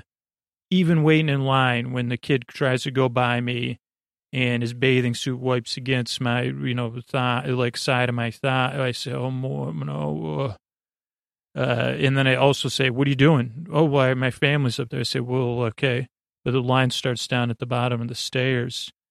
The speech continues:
"Well, I'm, I'm seven years old. What do, what? We want you to wait in line because it's, uh," so I got that, you know, I got that. What, I said, "Well, the line's back th-, well, my family's up there, though." "Okay, well, yeah, they'll meet you at the bottom of the water slide." Uh,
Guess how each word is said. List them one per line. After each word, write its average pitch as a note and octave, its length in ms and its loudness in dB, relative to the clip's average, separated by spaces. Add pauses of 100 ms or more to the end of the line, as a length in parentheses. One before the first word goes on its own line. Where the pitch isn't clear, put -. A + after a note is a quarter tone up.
(480)
"Well, C3+ 140 -2
I'm, C#3 80 -4
I'm B2 180 -2
seven C3 380 0
years B2 180 -2
old. C#3 220 2
What B2 140 -2
do, C3 100 -4
what? C3+ 400 0
We C3+ 160 -10
want B2 240 -2
you - 60 -12
to C3 80 0
wait B2 260 4
in B2 120 0
line C3+ 520 2
because B2+ 320 -4
it's, B2 240 -6
uh," B2+ 240 0 (1200)
so D3+ 140 4
I C#3+ 60 6
got C#3+ 240 4
that, D3 240 6
you D#3 180 2
know, C3 140 6
I B2 80 2
got C3+ 180 4
that. D3 260 2
What, C#3 160 0
I C#3+ 200 -2
said, C3+ 200 -2
"Well, C3 120 2
the C3 80 2
line's C#3 320 2
back B2+ 220 0
th-, D3 120 -10
well, C#3+ 140 0
my C#3 120 2
family's D3 460 2
up C3 160 -2
there, D#3+ 240 2
though." A#2+ 300 -2 (360)
"Okay, F3+ 320 2 (120)
well, E3 120 -2
yeah, F3 180 4
they'll D3+ 120 2
meet D#3+ 240 2
you E3 80 2
at C#3+ 60 0
the D3 80 -4
bottom C#3+ 340 2
of B2+ 40 -4
the B2+ 60 -2
water C3 360 0
slide." A#2+ 500 -6
Uh, C3 340 -2